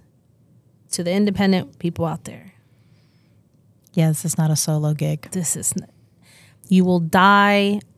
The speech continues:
Speaker 1: if you live on an island alone.
Speaker 2: Right, and that's not saying, obviously, God can do whatever he wants.
Speaker 1: Sure.
Speaker 2: God could, you can be in your prayer closet and God just blows you up and that's it. You're free of all this stuff.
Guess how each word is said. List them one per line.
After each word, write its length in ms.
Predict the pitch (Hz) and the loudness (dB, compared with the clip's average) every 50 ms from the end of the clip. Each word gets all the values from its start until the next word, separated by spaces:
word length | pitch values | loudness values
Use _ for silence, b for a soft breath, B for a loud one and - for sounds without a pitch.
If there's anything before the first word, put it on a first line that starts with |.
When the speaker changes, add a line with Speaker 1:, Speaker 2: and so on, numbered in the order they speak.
| _ _ _ _ _ _ - | _ _ _ _ _ _ -8
Speaker 1:
if 240 | 185 170 - - | -8 -8 -6 -4
you 140 | 180 175 170 | -4 -2 -2
live 240 | 170 170 175 175 165 | 0 0 0 0 0
on 100 | 165 165 | 0 0
an 120 | 165 165 156 | 0 0 -2
island 340 | 156 160 151 147 151 151 - | -2 -4 -4 -4 -4 -6 -6
alone. 300 | - - - - 156 b b b b b b b b - | -8 -12 -16 -16 -18 b b b b b b b b 4
Speaker 2:
Right, 200 | 226 214 208 196 | 6 6 6 6
and 140 | 214 220 226 | 6 6 8
that's 260 | 233 247 - - - | 6 6 4 2 2
not 380 | 226 220 214 214 233 - - - | 4 6 6 6 4 2 0 -2
saying, 800 | - - 220 202 196 185 175 170 170 165 160 160 165 175 165 - - _ _ _ _ _ | -2 2 2 4 4 4 4 4 4 2 2 0 -2 -2 -4 -8 -12 _ _ _ _ _
obviously, 560 | 175 185 196 214 214 - - 170 156 156 156 - - - - _ _ 165 | 4 4 4 4 2 2 4 4 4 4 0 -2 -8 -18 -20 _ _ 0
God 300 | 175 165 208 285 247 - | 4 6 6 6 4 4
can 140 | 220 180 | 2 4
do 100 | 165 156 | 4 4
whatever 260 | 151 147 143 143 135 131 | 4 4 4 2 2 2
he 140 | 139 147 | 0 0
wants. 420 | 143 147 139 127 120 127 - - - | 0 0 0 -2 -2 -4 -6 -10 -10
Speaker 1:
Sure. 100 | - 190 | -6 0
Speaker 2:
God 280 | 190 180 196 247 262 - | 4 4 6 6 4 4
could, 240 | - 196 175 160 - | 4 6 6 6 4
you 160 | 175 208 277 | 2 0 2
can 200 | - 254 214 196 | 4 4 4 6
be 100 | 185 196 | 6 6
in 120 | 190 190 185 | 6 6 6
your 100 | 175 170 | 4 6
prayer 240 | - 180 160 165 170 | 6 6 6 6 6
closet 520 | - 175 170 170 175 165 165 160 156 127 76 | 6 6 6 6 6 6 6 6 6 4 2
and 180 | 131 147 151 | 0 0 2
God 300 | 147 143 143 143 160 156 | 4 6 6 6 4 4
just 340 | 160 160 160 165 - - 147 - - | 4 4 4 4 2 0 -4 -4 -2
blows 560 | 151 147 165 165 165 160 170 185 208 180 196 | 0 4 4 6 8 8 8 6 6 4 4
you 140 | 190 180 180 | 4 6 6
up 280 | 160 147 147 147 - | 6 6 4 4 2
and 180 | 127 127 143 151 | 0 0 2 2
that's 220 | 170 240 269 - - | 2 0 0 0 0
it. 200 | 330 302 - - | 0 0 0 0
You're 180 | 135 170 202 214 | 0 0 0 0
free 260 | - - 247 247 202 | 0 -2 0 2 2
of 100 | 165 151 | 2 4
all 160 | 143 143 135 | 2 2 2
this 160 | 135 135 - | 0 0 -2
stuff. 340 | - - 127 110 113 - | -2 -2 0 -2 -2 -2